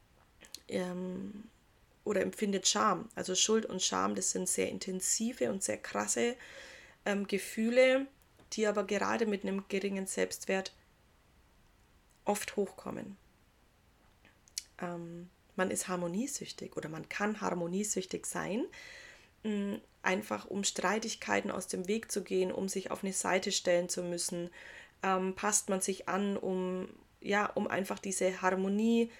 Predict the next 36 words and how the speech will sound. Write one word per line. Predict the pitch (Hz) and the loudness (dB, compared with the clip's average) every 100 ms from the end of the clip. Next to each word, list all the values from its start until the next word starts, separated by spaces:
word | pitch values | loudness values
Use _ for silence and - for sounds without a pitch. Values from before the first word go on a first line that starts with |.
| - - _ - | -20 -20 _ 0
darzustellen, | 196 208 202 - 190 185 | 2 2 0 0 0 2
gerade | 190 214 202 | 2 2 2
auch | - | 0
oft | - - | -4 -2
in | 208 | -2
Beziehungen | 196 - - - 269 269 165 - - - | -2 -2 0 0 2 2 0 -4 -8 -8
mit | 190 180 | -8 -4
seinem | 190 190 196 | -2 -4 -4
Partner, | - 208 220 - 180 | -6 -6 -6 -4 -4
dass | 170 - | -4 -4
man | 190 185 - | -2 -4 -6
einfach | - 190 196 | -10 -6 -6
sagt, | 190 190 - | -4 -6 -8
okay, | - 208 208 208 - - - - | -4 0 0 0 -10 -18 -12 -2
man | 190 | 0
steckt | - 196 - | 2 2 0
jetzt | 202 - | 0 -2
die | - | 2
eigenen | 185 190 202 | 2 2 0
Bedürfnisse | 190 185 202 208 214 202 190 | -2 0 2 2 0 -2 -2
zurück, | - 190 247 330 - - - - - | 0 8 8 8 2 -14 -18 -20 -2
ähm, | 202 202 196 | 2 2 6
des | 190 | 4
Friedens | - 214 262 262 220 175 | 6 6 6 8 6 10
willen | 214 254 262 | 12 12 10
sozusagen. | 240 226 214 202 196 190 190 190 190 - - - - - | 4 6 4 4 6 6 4 0 -4 -12 -18 -18 -18 2
Ja, | 180 165 - - - | 4 4 2 -12 -16
und | - 180 170 - - | -2 0 0 -2 -2
wer | 180 180 | 2 4
bleibt | 185 175 | 4 4
dann | - | 0
auf | - - | -2 -2
der | 175 | -2
Strecke? | - 185 190 190 | 2 2 2 2
Man | 180 160 | 0 -2
selbst. | - 170 170 - - | 0 4 4 2 -8